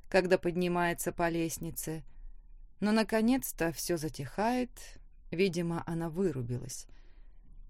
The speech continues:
И это приятное добавление к завершающему дню. «Что ты думаешь делать дальше?» Осторожно.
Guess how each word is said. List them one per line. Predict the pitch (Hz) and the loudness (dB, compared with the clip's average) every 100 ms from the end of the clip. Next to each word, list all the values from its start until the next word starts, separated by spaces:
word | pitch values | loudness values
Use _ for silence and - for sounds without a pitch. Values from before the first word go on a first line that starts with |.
| - | 0
И | 214 | 6
это | 226 - 220 | 6 6 2
приятное | - 226 214 247 285 233 214 | 4 4 6 4 4 4 4
добавление | 180 170 170 160 180 214 196 185 185 165 - - 175 | 4 4 4 4 4 4 4 2 -2 -6 -12 -10 -4
к | |
завершающему | 180 170 143 123 - 147 160 156 - 135 135 | 2 4 2 -2 -2 -2 -2 -2 -2 -2 -4
дню. | 127 131 117 113 - - - - - - - - - - - - - - - - - - - - - - - - - | -2 -2 -2 -4 -10 -16 -18 -20 -20 -20 -18 -18 -20 -20 -18 -18 -18 -18 -20 -20 -20 -20 -20 -20 -20 -20 -20 -20 -12
«Что | - - 220 | -10 -4 -4
ты | - 190 185 175 180 - - - - - - - - | -4 -2 -2 -4 -8 -14 -18 -14 -14 -14 -18 -20 -8
думаешь | 196 196 185 180 175 | 0 4 4 2 -2
делать | 170 185 185 170 | 0 0 0 -2
дальше?» | 175 151 - - - - - - - - - | -4 -4 -4 -6 -6 -10 -12 -14 -14 -16 -8
Осторожно. | - 127 - 160 143 135 131 | -2 -2 0 0 0 -4 -8